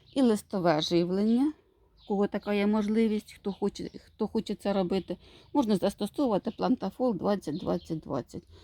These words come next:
на даному етапі. Тепер я хочу показати вам наші томати по гібридах. Перший томат у нас посаджений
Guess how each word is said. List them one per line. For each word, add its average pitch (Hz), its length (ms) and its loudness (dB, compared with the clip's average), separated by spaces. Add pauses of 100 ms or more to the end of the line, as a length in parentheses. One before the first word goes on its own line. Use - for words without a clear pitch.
(180)
на 180 120 4
даному 180 440 4
етапі. - 400 -10 (1700)
Тепер 269 260 0
я 240 80 4
хочу 208 400 -2 (800)
показати 214 600 -2
вам 190 260 2 (240)
наші 196 320 0
томати 294 560 -4 (640)
по 269 180 0
гібридах. 180 680 -2 (1500)
Перший 226 560 -2
томат 262 280 -2 (120)
у 208 60 -6
нас 202 180 -4 (100)
посаджений 233 680 -12